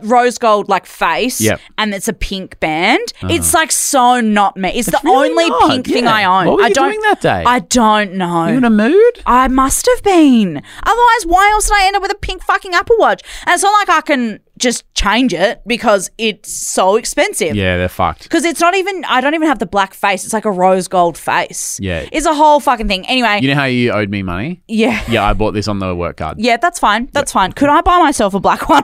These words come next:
Speaker 1: with the work card?
Speaker 2: Mm, but then you would owe me money again.
Speaker 1: Okay, then you just buy another <laughs> Apple Watch.
Speaker 2: <laughs> Yeah, okay.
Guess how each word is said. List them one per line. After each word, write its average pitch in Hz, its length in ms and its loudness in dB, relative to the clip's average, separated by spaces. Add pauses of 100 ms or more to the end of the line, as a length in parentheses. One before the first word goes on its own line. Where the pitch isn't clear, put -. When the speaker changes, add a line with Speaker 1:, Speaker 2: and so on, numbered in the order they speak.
Speaker 1:
with 370 120 0
the 302 100 2
work 254 240 2
card? 359 180 0
Speaker 2:
Mm, 98 240 -4
but 120 120 0
then 127 120 0
you 117 80 0
would 110 80 2
owe 104 100 2
me 104 100 -2
money 98 260 -4
again. 90 240 -8
Speaker 1:
Okay, 165 240 0
then 262 180 -2
you 254 100 0
just 214 140 -6
buy 196 140 2
another 185 220 2
<laughs> 127 40 0
Apple - 240 0 (140)
Watch. - 240 2 (120)
Speaker 2:
<laughs> 277 340 4
Yeah, 165 340 0
okay. 117 240 -2